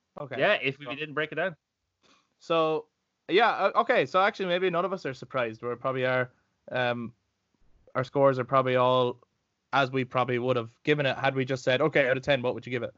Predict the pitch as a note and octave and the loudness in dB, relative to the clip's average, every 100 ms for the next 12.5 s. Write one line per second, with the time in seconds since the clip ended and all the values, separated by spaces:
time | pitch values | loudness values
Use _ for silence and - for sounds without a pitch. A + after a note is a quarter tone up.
0 | _ _ - C3 B2 A#2+ D3+ D3 G3+ A3+ | _ _ -4 -2 -2 -2 -2 0 0 0
1 | - F3 D3+ C#3 D3+ D#3 B2+ A#2 A#2 A2+ | 0 -2 -2 -2 -2 0 -2 -2 -4 -4
2 | - A#2 A#2 A2+ B2 B2+ B2+ C#3 D3+ C3+ | -4 -2 0 0 0 0 2 4 4 0
3 | _ _ _ _ _ A#2+ A#2+ A2+ C3+ B2 | _ _ _ _ _ 0 0 0 -2 -2
4 | A#2 A#2+ B2 - A2+ A2 A2 A2 - A#2 | -2 0 0 -2 -4 -2 -4 -4 0 0
5 | A2+ _ _ _ _ - B2 E3+ D#3+ D#3+ | 0 _ _ _ _ -8 2 4 6 6
6 | C#3 C3+ D#3 C#3+ C#3+ B2+ C#3 C3 B2+ - | 4 0 2 4 2 0 0 0 -2 -8
7 | A2 A#2+ - A#2+ A#2+ A#2 A#2 A#2+ A#2+ A#2 | -8 -8 -6 -4 -4 -6 -8 -4 -2 -2
8 | A2+ - A2+ - _ C3+ C#3+ E3 D#3+ D#3 | -4 -4 -4 -6 _ 2 6 4 4 4
9 | D3 C#3+ C3 - C3 C3 B2+ C3+ B2+ C3 | 4 4 0 0 -2 -2 -2 -2 0 0
10 | B2+ A#2+ A#2+ _ _ _ B2 B2+ C#3+ C#3 | 0 0 -6 _ _ _ -4 0 2 6
11 | C#3 C3+ C#3 C3+ C3+ C3+ B2 - _ A#2 | 4 4 -2 2 4 4 0 -12 _ -10
12 | - C3 B2 A2+ - | -2 2 4 2 -6